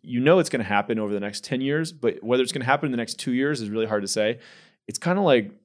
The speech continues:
um, you know, for many years, like, V R or A I or whatever, it was like, um,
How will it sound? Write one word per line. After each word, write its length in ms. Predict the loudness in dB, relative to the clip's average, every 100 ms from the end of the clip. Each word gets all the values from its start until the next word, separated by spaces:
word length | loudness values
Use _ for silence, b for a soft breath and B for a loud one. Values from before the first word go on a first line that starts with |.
| _
um, 460 | 0 0 0 -4 -10 _ _ _ _ _ _ -2
you 80 |
know, 100 | 0
for 180 | 0 -4
many 180 | -2 0
years, 220 | 0 0
like, 140 | 0 -2
V 140 | -2
R 240 | 2 2 0
or 40 |
A 120 | -2 -2
I 120 | -4
or 80 | -4
whatever, 280 | -6 -8 -8
it 60 |
was 120 | -6
like, 220 | -4 -6 -8 b b b _ _
um, 460 | -2 0 -2 -8